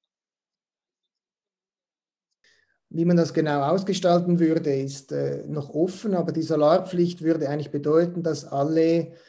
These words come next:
äh, die über geeignete Dach- oder Fassadenflächen verfügen, diese auch mit Solarenergie bestücken müssen. Und das, äh, ist eine sehr wichtige Maßnahme, weil wir haben heute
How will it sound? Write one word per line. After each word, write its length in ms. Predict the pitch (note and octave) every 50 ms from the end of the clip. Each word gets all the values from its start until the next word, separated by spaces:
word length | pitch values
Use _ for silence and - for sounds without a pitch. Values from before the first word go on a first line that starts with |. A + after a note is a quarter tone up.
| _ _ _ _ _ _ _
äh, 260 | E3+ D3 C#3 C#3+ C#3
die 200 | C#3+ D#3+ E3+ F3
über 200 | E3+ F3 E3+ D3
geeignete 680 | - D3+ C#3+ C#3 C#3+ D3 D#3+ D#3+ E3+ E3+ E3+ - D3 C#3+
Dach- 360 | C#3 C#3 D#3 E3+ - - -
oder 240 | D#3 D3 C#3+ D3 C#3+
Fassadenflächen 1000 | C#3 D3+ D3 D#3 D3+ - D#3+ D3+ D3 D3 D3+ C#3+ C#3+ C#3+ C#3 C#3 C#3 C#3 - C#3
verfügen, 640 | - B2+ - - F3+ F#3+ F#3+ F#3+ F#3+ F3+ F3 E3+ -
diese 360 | - E3 E3+ E3+ - C#3+ D3
auch 180 | D3 D3+ D3 -
mit 220 | D3 D3 D3 C#3+
Solarenergie 1300 | - - C#3 C3+ C3 C3 C3 C3+ C#3+ C#3+ C#3 - - _ _ _ _ _ _ - C#3+ C#3+ C#3+ C#3+ D3+ D3+
bestücken 580 | C#3+ C#3+ C#3 - - E3 F3 F3 F3 - D3+ D#3
müssen. 480 | D#3 D#3 D#3 C#3+ C#3+ - - B2+ B2+ B2+
Und 200 | B2+ B2 B2 -
das, 180 | C#3 C#3+ C#3+
äh, 240 | D3 C#3 C#3+ C#3 C#3
ist 240 | D3 D3 C#3+ - D3
eine 160 | C#3 C#3 C#3
sehr 220 | C#3 - D3+ C#3
wichtige 400 | D#3 F#3+ F#3+ F#3+ - G3 G3 F3+
Maßnahme, 640 | F3 E3 D#3+ F3 E3+ - - E3 D#3+ E3 E3 E3 D#3 C#3+
weil 180 | C#3 C3+ C3
wir 140 | C#3 D3 C#3+
haben 300 | C3+ C#3 C#3 C#3+ C#3 C3
heute 480 | C3+ C#3 C#3+ C#3+ - C#3 C#3 C#3+ C#3+